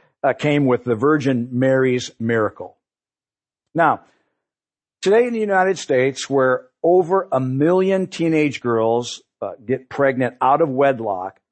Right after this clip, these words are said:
each year, Mary's predicament has undoubtedly lost a great deal of its force. But in a closely knit Jewish community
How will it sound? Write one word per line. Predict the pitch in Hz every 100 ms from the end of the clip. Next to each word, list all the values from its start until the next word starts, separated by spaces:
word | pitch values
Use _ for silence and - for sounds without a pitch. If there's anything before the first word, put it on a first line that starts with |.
| -
each | 156 165 -
year, | 160 131 85 82 - -
Mary's | 143 175 220 240
predicament | - 180 156 165 127 104 98 - _ _ -
has | 143 -
undoubtedly | 170 175 160 143 180 208 151 107 104 107
lost | 117 131 143 135 123 123 -
a | 131
great | 127 135 151 175 175 135
deal | 160 135 92 85 -
of | 117
its | 104 -
force. | - - 151 127 85 - - - _ _ _ _ _ _ _
But | 165 160
in | 151
a | 123
closely | - 170 208 - 214 214
knit | 165 156 -
Jewish | 117 160 170 156
community | 165 151 110 95 92